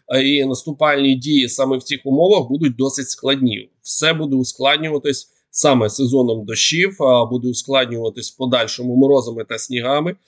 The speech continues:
але це не означає, що росіяни не будуть, нехтуючи людським ресурсом, життям свого особового складу, але намагатися рухатися далі.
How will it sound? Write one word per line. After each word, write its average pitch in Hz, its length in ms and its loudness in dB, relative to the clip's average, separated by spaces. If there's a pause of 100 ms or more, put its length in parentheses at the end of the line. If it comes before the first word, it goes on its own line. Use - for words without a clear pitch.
(140)
але 143 260 4
це 143 200 -2
не 135 140 2
означає, 143 680 -2
що 131 240 -4
росіяни 135 520 -2
не 143 200 2
будуть, 135 360 -2
нехтуючи 127 720 -4 (280)
людським 131 500 2
ресурсом, 143 680 -4
життям 131 500 -2
свого 131 420 -6
особового 120 580 -6
складу, 156 500 0
але 143 220 0
намагатися 135 600 -2
рухатися 131 500 -4
далі. 110 380 2